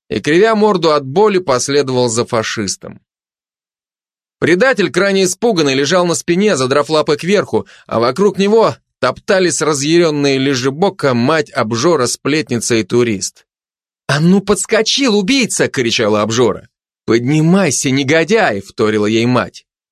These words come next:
«Я предвидела!» радовалась сплетница. «А не во всех уже краях этот закон действует!» громогласно объявил турист и подтолкнул в бок сплетницу. «Да,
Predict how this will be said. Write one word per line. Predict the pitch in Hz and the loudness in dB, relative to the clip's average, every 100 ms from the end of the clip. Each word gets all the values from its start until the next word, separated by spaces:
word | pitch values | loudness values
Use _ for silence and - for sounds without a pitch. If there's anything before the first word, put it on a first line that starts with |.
| _ _ _ _ | _ _ _ _
«Я | 170 131 135 220 233 | 0 0 2 0 0
предвидела!» | - 262 262 202 226 247 190 175 185 185 185 _ | -2 -2 0 0 0 2 2 2 2 2 -2 _
радовалась | - 110 107 110 110 - | -2 0 0 0 0 -2
сплетница. | - 123 104 92 92 - - - _ _ - | -4 -2 -2 -4 -10 -10 -12 -18 _ _ -4
«А | 135 151 | -2 0
не | 147 151 | 0 2
во | 165 | 0
всех | 180 - 180 | 0 0 0
уже | 202 214 | 0 0
краях | 220 220 131 - _ | 0 0 -2 -8 _
этот | 139 151 | -4 -2
закон | 127 180 151 | 0 0 -2
действует!» | 139 127 - 135 123 - _ - | -2 -4 0 -2 -2 -10 _ -6
громогласно | 107 107 107 107 123 123 | -2 0 2 2 0 0
объявил | 113 117 117 104 | -2 0 0 0
турист | 120 123 208 - - - | 0 0 0 -4 -12 -4
и | 196 | -2
подтолкнул | 185 226 220 208 190 185 240 202 | 0 -2 0 0 0 0 0 0
в | |
бок | 139 180 175 | 0 0 0
сплетницу. | - 190 170 - 98 - 101 _ - | -2 0 0 -2 -6 -8 -12 _ -6
«Да, | 123 180 | -2 -2